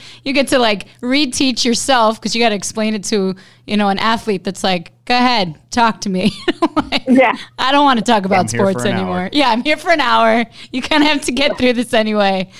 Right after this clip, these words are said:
Speaker 1: So you're stuck.
Speaker 2: Look, when I was, when I was at Princeton, I was dealing with athletes who were also pre-med,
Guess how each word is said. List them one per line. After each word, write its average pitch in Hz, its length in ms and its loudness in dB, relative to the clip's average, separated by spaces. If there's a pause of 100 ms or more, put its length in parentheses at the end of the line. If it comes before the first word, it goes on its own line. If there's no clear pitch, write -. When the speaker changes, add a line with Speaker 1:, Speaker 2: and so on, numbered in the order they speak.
(100)
Speaker 1:
So - 160 -6
you're 233 140 0
stuck. - 300 2
Speaker 2:
Look, 226 200 2
when 269 100 4
I 294 140 4
was, 339 140 2 (240)
when 277 160 0
I 302 100 2
was 359 160 -2
at - 100 -14
Princeton, 247 380 -10
I 214 100 -2
was 220 160 -6
dealing 226 220 -10
with 214 100 -14 (100)
athletes 202 420 -4 (140)
who 202 120 0
were 202 240 -2
also 214 300 -2 (200)
pre-med, 208 400 -4